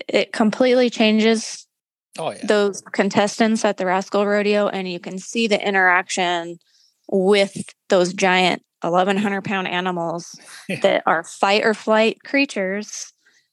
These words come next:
Speaker 1: and could very easily do something silly.
Speaker 2: Yeah.
Speaker 1: And nine times out of ten, uh, my barrel horse, who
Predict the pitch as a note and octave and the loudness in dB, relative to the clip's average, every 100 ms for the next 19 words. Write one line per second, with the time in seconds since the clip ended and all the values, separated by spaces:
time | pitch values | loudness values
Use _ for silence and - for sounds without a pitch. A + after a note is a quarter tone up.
0 | _ - G3+ G3 G#3+ F#3 G3 G#3 A#3+ A#3+ | _ -4 -2 0 -2 0 2 4 4 2
1 | - A#3+ B3 B3+ G3 G3 F#3+ G3+ G#3 - | 2 2 2 -2 -4 -4 -6 -4 -6 -4
2 | F#3+ F#3+ F3 F3 - B3 A3+ F#3 F3 F#3 | -6 -6 -8 -8 -2 0 2 0 -2 -6
3 | F#3+ _ _ _ - F#3 G3 G3 F#3+ F#3+ | -12 _ _ _ -12 -2 2 2 2 -2
4 | F#3 F#3 F#3 G3+ G#3+ A3 B3 A#3 A#3 F#3+ | -6 -10 -2 0 2 2 2 2 2 0
5 | F#3 A#3 A3+ G#3+ G3 F#3 F#3 F#3+ _ _ | -2 0 0 2 -2 -4 -8 -10 _ _
6 | _ _ _ _ _ _ _ _ _ _ | _ _ _ _ _ _ _ _ _ _
7 | - - - - G#3+ A3+ G#3+ G#3+ A3 G#3+ | -10 -10 -8 -6 0 0 2 2 2 0
8 | F#3 F3+ - - - _ _ G3 A3 F3+ | 0 0 -6 -14 -14 _ _ 0 2 4
9 | F3+ F3 | 4 2